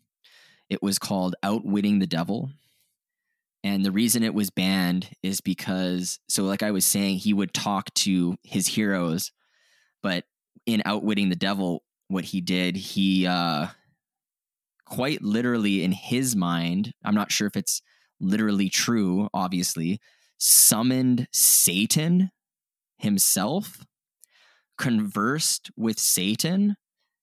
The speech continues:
asking all these different questions, and wrote a book called Outwitting the Devil. <laughs> And it was banned from being published. What's crazy, you can actually get it now,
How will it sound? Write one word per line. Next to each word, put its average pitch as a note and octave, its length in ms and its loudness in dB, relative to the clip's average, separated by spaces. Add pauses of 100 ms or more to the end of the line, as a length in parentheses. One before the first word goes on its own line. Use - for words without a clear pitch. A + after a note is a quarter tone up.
(140)
asking A2+ 600 0
all G#2+ 240 -2
these A#2+ 260 0
different A#2 360 -4
questions, C3 840 -4 (720)
and G2+ 380 0
wrote G#2 400 -2
a G2+ 80 -2
book G#2 360 -4 (100)
called F#2+ 260 -4
Outwitting G2 480 0
the G#2 60 2
Devil. F#2 460 -2
<laughs> F#2+ 40 -4 (920)
And G2 480 -2 (300)
it A#2 140 -4
was G#2+ 240 -2
banned G#2 580 -2
from G#2 160 -2
being G2 220 0
published. G2+ 560 -4 (240)
What's G#2 240 -4
crazy, G#2+ 720 0 (100)
you A2 160 0
can A2 240 -4
actually G#2+ 540 -2
get F2+ 260 -2
it - 140 -4
now, B2+ 400 -4